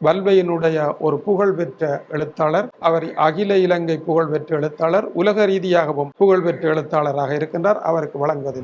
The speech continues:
பெருமை அடைகிறேன். கட்டி அண்ணா என்னுடைய, அஹ், உடன்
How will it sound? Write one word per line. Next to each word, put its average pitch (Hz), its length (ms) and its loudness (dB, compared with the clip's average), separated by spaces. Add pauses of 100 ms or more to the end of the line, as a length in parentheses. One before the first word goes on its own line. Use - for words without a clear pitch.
(120)
பெருமை 139 220 -4
அடைகிறேன். 113 380 -8
கட்டி 175 320 -2
அண்ணா 170 420 0 (100)
என்னுடைய, 156 640 2 (240)
அஹ், 143 320 -2
உடன் 190 500 0